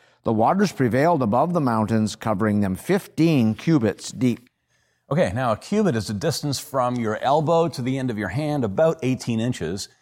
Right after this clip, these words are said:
Speaker 2: That means the water was more than twenty feet above the mountains.
Speaker 1: Mm-hmm.
Speaker 2: How can it not be global if the tops of the mountains were covered, right? A mountain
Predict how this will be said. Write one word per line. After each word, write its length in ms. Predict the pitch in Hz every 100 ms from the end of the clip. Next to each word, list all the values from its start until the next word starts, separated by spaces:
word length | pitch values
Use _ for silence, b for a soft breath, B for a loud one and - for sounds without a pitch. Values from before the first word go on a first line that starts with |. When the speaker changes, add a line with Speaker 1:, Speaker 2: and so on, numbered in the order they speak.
| b
Speaker 2:
That 140 | 123 120
means 220 | 143 120
the 80 | 127
water 360 | 127 143 180
was 160 | 135 107
more 220 | 120 139
than 140 | 131 107
twenty 540 | - 165 196 - 196
feet 380 | - - 180 180
above 400 | 131 117 143 127
the 80 | 113
mountains. 520 | 110 135 175 - 64 - 92
Speaker 1:
Mm-hmm. 220 | 90 104
Speaker 2:
How 240 | 160 214
can 200 | - 196
it 100 | 175
not 360 | 131 156 180 -
be 80 | 123
global 640 | 107 151 208 113 110 127 B B
if 160 | 160 147
the 100 | 147
tops 420 | - 165 180 -
of 100 | 156
the 80 | 131
mountains 520 | 143 180 269 - 92
were 100 | 92
covered, 360 | 85 98 64 67
right? 200 | 92 131
A 60 | 117
mountain 640 | 113 131 185 190 160 139